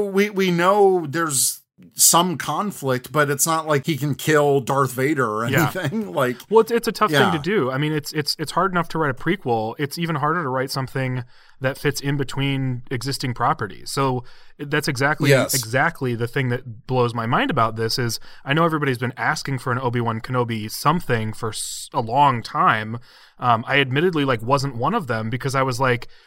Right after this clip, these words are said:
Speaker 2: "There's just so much room to
Speaker 1: Mm-hmm.
Speaker 2: trap yourself." You know what I mean? And, like, there's nothing wrong with what we have so far. Again, I trust these,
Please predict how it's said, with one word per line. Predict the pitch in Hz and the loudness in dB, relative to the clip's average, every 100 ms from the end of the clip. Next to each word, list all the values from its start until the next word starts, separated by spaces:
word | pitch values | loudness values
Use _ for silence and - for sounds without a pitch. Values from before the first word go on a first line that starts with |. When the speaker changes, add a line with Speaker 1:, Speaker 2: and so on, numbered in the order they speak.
| _ 123 | _ 0
Speaker 2:
"There's | 151 143 | 0 0
just | - 156 170 - - | -4 0 0 0 0
so | 165 165 | 0 2
much | 147 - | 0 -2
room | 117 147 190 127 117 113 - - - - | -2 0 2 2 0 -2 -6 -18 -14 -4
to | 151 117 - 170 | -2 -4 -4 0
Speaker 1:
Mm-hmm. | 143 | 2
Speaker 2:
trap | 143 190 - | 4 2 2
yourself." | 285 - 98 85 - - | -2 -2 -6 -10 -14 -6
You | 131 | 0
know | 139 | 2
what | 143 | 2
I | |
mean? | 123 123 175 | 0 0 -2
And, | 214 143 | -2 0
like, | 135 127 | 0 -2
there's | - 127 | -4 -2
nothing | 160 160 131 | -2 -2 -2
wrong | 113 127 147 | -2 -2 -2
with | 143 | -2
what | 143 | -4
we | 127 | -2
have | 131 185 | -2 -2
so | - 117 | -2 -2
far. | 117 107 104 - - - | -2 -4 -6 -10 -12 -2
Again, | 143 180 143 | 2 2 2
I | 165 | 0
trust | - 156 - | 0 -2 -2
these, | 120 104 | -4 -6